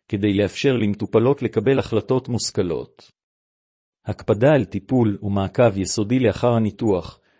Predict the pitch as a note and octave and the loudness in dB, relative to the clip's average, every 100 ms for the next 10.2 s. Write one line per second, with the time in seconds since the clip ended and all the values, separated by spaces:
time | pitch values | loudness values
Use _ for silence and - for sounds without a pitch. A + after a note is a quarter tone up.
0 | _ _ F#2+ - C#3 C3 G#2+ A#2+ C3+ G#2+ | _ _ -12 -2 2 4 6 4 2 0
1 | - C#3 A#2 G2+ - D3 A#2+ - A2+ G#2 | 0 0 0 -2 2 2 0 -4 -2 0
2 | A#2+ D3 A2+ G2+ - G2 G2 - G#2 - | 0 0 0 0 0 -2 -2 -2 -2 -4
3 | - C#3 D3 - A#2+ A2+ A2 D3 A#2+ - | 2 2 2 0 -2 -2 -2 -2 -2 -2
4 | - D#2+ B1 - - _ _ _ _ _ | -2 -2 -4 -16 -20 _ _ _ _ _
5 | _ _ _ _ G#2+ A2 G#2+ - D#3 C#3+ | _ _ _ _ -4 -2 -2 -2 -2 2
6 | G2+ F#2+ - A#2+ G2+ - - - B2+ A2 | 0 -2 -2 0 0 -2 -4 -2 0 0
7 | G2 B2+ C#3 A#2+ G#2 C#3 B2 A2 - A2 | 0 0 0 -2 2 2 2 -2 0 2
8 | C3+ A#2 - B2+ C3 A2 G2 - A#2 C#3+ | 2 0 0 0 0 -4 -4 0 2 2
9 | D3 G#2 F#2+ A#2+ C#3 A2+ C#3+ - - G2+ | 2 0 0 -4 -4 0 0 0 -4 -6
10 | F2+ | -2